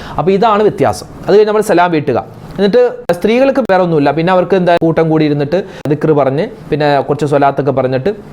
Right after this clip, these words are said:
വേണമെങ്കിൽ ഒരു യാസീനൊക്കെ ഓതി മരണപ്പെട്ടവർക്ക് വേണ്ടി ഹദിയ ചെയ്ത് ദുആ ചെയ്യാം. അതാണ് സ്ത്രീകൾക്ക് ചെയ്യാനുള്ളത്. പുരുഷന്മാരെ സംബന്ധിച്ചിടത്തോളം നിസ്കാരം കഴിഞ്ഞിട്ട് പിന്നെ രണ്ട്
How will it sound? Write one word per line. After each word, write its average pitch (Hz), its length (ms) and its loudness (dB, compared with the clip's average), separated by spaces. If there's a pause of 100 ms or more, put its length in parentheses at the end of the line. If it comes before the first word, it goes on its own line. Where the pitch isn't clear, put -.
വേണമെങ്കിൽ 156 340 0
ഒരു 135 100 4
യാസീനൊക്കെ 135 420 0
ഓതി 135 140 0 (240)
മരണപ്പെട്ടവർക്ക് 143 580 0
വേണ്ടി 135 180 0
ഹദിയ 135 320 2
ചെയ്ത് 135 180 0 (280)
ദുആ 180 140 4 (120)
ചെയ്യാം. 120 360 2 (800)
അതാണ് 220 260 2
സ്ത്രീകൾക്ക് 233 460 2
ചെയ്യാനുള്ളത്. 120 320 0 (140)
പുരുഷന്മാരെ 269 540 2
സംബന്ധിച്ചിടത്തോളം 185 680 2 (540)
നിസ്കാരം 214 400 2
കഴിഞ്ഞിട്ട് 180 340 2
പിന്നെ 165 220 0
രണ്ട് 156 220 0